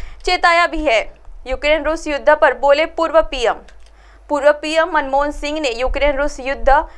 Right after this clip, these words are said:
पर सरकार की सख्त कूटनीतिक स्थिति से निपटने की बात पर कहा कि केंद्र ने बहुत सही काम किया है। मनमोहन सिंह, पूर्व प्रधानमंत्री,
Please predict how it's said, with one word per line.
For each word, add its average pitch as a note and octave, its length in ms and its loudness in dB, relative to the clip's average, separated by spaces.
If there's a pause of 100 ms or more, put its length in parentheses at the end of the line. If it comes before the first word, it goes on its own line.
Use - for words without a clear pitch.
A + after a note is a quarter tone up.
(140)
पर F#4 100 6
सरकार E4+ 480 4
की F4+ 280 -4 (600)
सख्त - 480 -2
कूटनीतिक D#4 520 -10
स्थिति D#4+ 340 -8
से D#4 260 -4
निपटने D#4+ 480 -2
की E4 200 -8
बात B3+ 460 0
पर C#4+ 120 -6
कहा C#4+ 280 2
कि C4+ 140 -10
केंद्र C#4 420 -2
ने D#4 160 -4
बहुत C#4 260 -2
सही D#4+ 240 0
काम C4+ 340 2
किया B3+ 240 0
है। A3+ 280 -4 (840)
मनमोहन F#4+ 340 -2
सिंह, - 320 2
पूर्व D#4 200 0
प्रधानमंत्री, D4+ 880 0